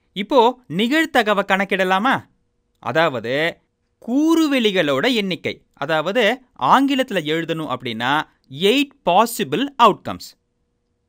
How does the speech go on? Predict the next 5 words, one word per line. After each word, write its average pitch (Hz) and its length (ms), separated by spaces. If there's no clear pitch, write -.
எட்டு 233 480
கூறுவெளிகள் 190 600
இல்லையா? 131 580
அதுக்கு 233 540
மேல 226 560